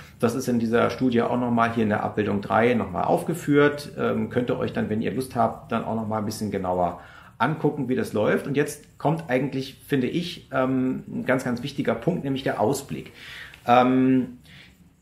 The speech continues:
und zwar geht es letztlich darin, wo geht's hin? Ähm,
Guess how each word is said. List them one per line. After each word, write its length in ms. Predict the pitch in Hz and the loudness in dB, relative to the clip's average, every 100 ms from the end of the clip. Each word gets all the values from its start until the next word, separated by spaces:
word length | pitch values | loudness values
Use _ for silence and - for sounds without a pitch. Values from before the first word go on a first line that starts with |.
| 80 - - _ - - - - - - | -14 -14 -18 _ -20 -18 -20 -20 -16 -8
und 120 | 117 | -2
zwar 180 | 143 143 | 0 2
geht 160 | 151 | 0
es 100 | 156 | 0
letztlich 320 | 147 143 143 | -2 -2 -4
darin, 360 | - 139 143 131 | -2 0 0 0
wo 100 | 135 | -2
geht's 240 | 123 135 | 0 -2
hin? 420 | - 147 117 - - 113 | 0 0 0 -4 -6 -2
Ähm, 380 | 113 117 113 | 0 0 -2